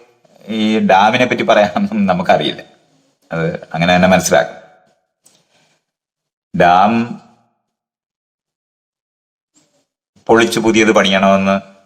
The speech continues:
കേരള ഗവൺമെന്റ് ആവശ്യപ്പെടുമ്പോൾ അത് ആ ഡാം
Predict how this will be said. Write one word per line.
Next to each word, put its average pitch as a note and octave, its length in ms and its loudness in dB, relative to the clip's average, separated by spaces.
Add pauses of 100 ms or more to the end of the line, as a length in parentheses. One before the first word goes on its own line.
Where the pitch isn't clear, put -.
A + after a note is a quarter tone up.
(140)
കേരള F2 220 2
ഗവൺമെന്റ് F#2 420 2
ആവശ്യപ്പെടുമ്പോൾ D#2+ 680 -2 (920)
അത് E2 340 -2 (1600)
ആ A2 120 4
ഡാം A2+ 680 2